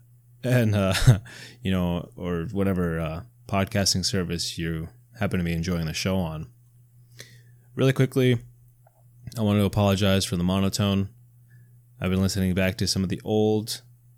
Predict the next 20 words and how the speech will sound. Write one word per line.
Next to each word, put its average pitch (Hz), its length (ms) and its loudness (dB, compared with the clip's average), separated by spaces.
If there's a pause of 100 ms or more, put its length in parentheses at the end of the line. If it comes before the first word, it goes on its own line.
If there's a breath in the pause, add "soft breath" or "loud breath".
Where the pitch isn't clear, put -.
(100)
episodes 104 640 0
or 87 320 -4
older 107 220 2
episodes, 95 640 0 (440 soft breath)
and 107 380 4 (160)
the 110 100 -2
common 123 340 4
theme 117 340 2
among 113 260 4
them 107 240 2
is 101 300 2
that 98 360 0
I 95 80 -2
take 110 220 -2
a 113 60 0
lot 110 120 4
of 101 120 2
weird 104 340 2
pauses, 104 720 2
and 90 460 0